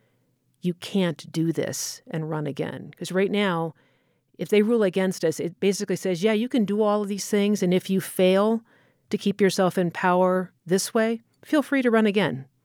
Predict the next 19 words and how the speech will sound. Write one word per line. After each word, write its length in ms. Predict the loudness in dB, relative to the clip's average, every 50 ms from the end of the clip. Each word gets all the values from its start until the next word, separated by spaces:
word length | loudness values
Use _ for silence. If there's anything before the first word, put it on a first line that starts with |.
| _ _ _ _ _ _
It's 160 | -14 -8 -2
totally 260 | -2 0 2 2 0
fine." 440 | 0 -2 -4 -4 -4 -6 -10 -12 -14 _ _ _ _ _ _ _ _ _ _ _ _ _ _ _ _ _ 0
This 180 | 2 2 2 2
says, 560 | 2 2 2 4 4 2 2 -2 -4 -10 -14 _ _ _ _ _ _ _ _ 0
if 240 | 2 2 2 2 0
you 100 | -4 -4
take 340 | -2 0 0 0 0 2 2
this 220 | 0 0 0 0 0
oath, 540 | 0 2 2 0 0 -4 -10 -16 -20 -20 -20 _ _ _ _ _ _ _ _ _ _ _ _ _ _ _ -4
the 140 | -4 -2 0 4
oath 260 | 4 4 4 4 2
to 100 | 0 0
the 100 | 0 0
Constitution 920 | -2 -2 -2 -2 -4 -6 -10 -6 -2 0 0 0 0 -2 -2 -2 -2 -2
and 160 | -4 -4 -4
to 80 | -2 -2
the 100 | -4 -4
country, 540 | -2 -2 -2 -2 -2 -2 -4 -4 -4 -6